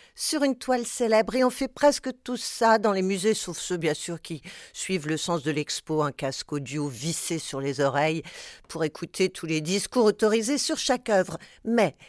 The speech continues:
n'oublions jamais, comme l'a dit Marcel Duchamp, que c'est le regardeur qui fait le tableau. Le regardeur Cueco sur la naissance de Botticelli, le regardeur Beignet sur les glaneuses de Millet, la regardeuse Dominique Muller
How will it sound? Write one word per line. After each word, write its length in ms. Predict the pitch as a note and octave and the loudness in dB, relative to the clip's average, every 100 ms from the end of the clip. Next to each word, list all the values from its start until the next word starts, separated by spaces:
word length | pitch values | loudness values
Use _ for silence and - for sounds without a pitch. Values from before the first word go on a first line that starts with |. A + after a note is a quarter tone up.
| _ | _
n'oublions 480 | F#3+ A3+ G#3 G#3+ G#3 | -2 0 0 0 2
jamais, 600 | F3+ A#3+ A#3+ G3 C3+ C3+ - | 2 2 4 2 0 -6 -4
comme 180 | F#3+ G#3 | 0 2
l'a 120 | G3 | 0
dit 180 | F3 E3 | -2 -2
Marcel 440 | F#3+ - - F3 | -2 -2 -4 -4
Duchamp, 520 | D3+ D#3+ - E3+ D#3+ - - _ | -8 -6 -4 -2 -4 -8 -20 _
que 120 | - | -4
c'est 220 | G3 - G3 | -2 0 -2
le 140 | D3+ | -2
regardeur 920 | C3 - B3 F#3+ F3 D#3 C#3+ C3 C3+ - - | -2 2 2 4 2 2 0 0 -8 -18 -18
qui 160 | - | -14
fait 220 | D3+ - D3 | -12 -8 -8
le 120 | B2+ | -8
tableau. 600 | - - F#3+ C#3 C#3+ C3+ - - - _ - | -6 0 0 0 -4 -4 -12 -20 -20 _ -6
Le 160 | D3 G#3 | 0 2
regardeur 680 | G#3+ G3+ G3+ F#3 G#3 - | 2 2 2 2 0 0
Cueco 520 | - C4 B3 - D#3+ - _ | 0 0 0 -4 -6 -8 _
sur 220 | - - | -14 -8
la 120 | D3 | -4
naissance 380 | D#3 D#3 - F#3 | -2 -4 -4 -4
de 80 | C#3+ | -2
Botticelli, 880 | E3 F3+ - F3+ - G#3+ G3+ F3 D3+ - - - - | -2 -2 -2 -4 0 0 0 -2 -6 -10 -20 -20 -10
le 120 | C#3+ E3 | 0 2
regardeur 580 | D#3 D#3+ D#3 D3+ D#3+ | 2 2 2 4 2
Beignet 500 | D3+ G#3+ A3+ A3 G3+ | 6 6 8 6 4
sur 220 | C#3+ - C3 | 2 -4 -8
les 100 | C3 | -4
glaneuses 460 | F3 G#3+ G#3 F#3 | 2 4 4 2
de 140 | C3+ D3+ | 0 -2
Millet, 380 | D3+ F#3+ A3+ A3 | -2 0 2 2
la 140 | E3+ | 0
regardeuse 760 | - B3 B3 B3 A3 G3+ A3+ | 0 2 4 4 4 2 -2
Dominique 520 | E3+ A3 A3 G#3+ G#3 - | 2 2 4 0 -2 -4
Muller 400 | A#3 A#3+ A3 | -2 2 0